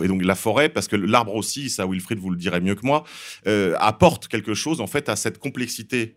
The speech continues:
à cette interaction entre les, les règnes, animal, végétal et, et, et, et arboricole, si vous voulez. Et, euh, le véganisme, en fait, est obligé d'apporter de l'énergie, euh, du pétrole pour compenser l'absence d'animal. Donc, en fait, le,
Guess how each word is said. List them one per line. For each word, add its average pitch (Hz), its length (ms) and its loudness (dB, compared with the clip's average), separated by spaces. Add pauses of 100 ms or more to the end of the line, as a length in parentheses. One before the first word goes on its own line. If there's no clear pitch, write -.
à 87 100 -6
cette 113 260 -2
interaction 123 540 -2
entre 98 200 -4
les, 90 200 0
les 87 160 2
règnes, 123 380 2 (340)
animal, 110 360 0
végétal 101 440 0
et, 90 40 0
et, 80 600 -2
et, 71 260 -6
et 69 60 -6
arboricole, 90 540 -2
si - 140 -10
vous 92 40 -8
voulez. 135 220 0 (560)
Et, 147 300 4
euh, 113 200 2
le 113 100 2
véganisme, 127 460 4
en 117 60 2
fait, 160 180 0
est 143 40 0
obligé 127 200 -2
d'apporter 120 360 -4
de 123 80 -4
l'énergie, 143 520 -2 (440)
euh, 65 500 -8
du 98 100 -4
pétrole 143 440 0 (240)
pour - 160 0
compenser 165 500 2
l'absence 127 340 2
d'animal. 104 520 2
Donc, 95 120 -2
en 107 80 2
fait, 160 220 2
le, 101 240 -2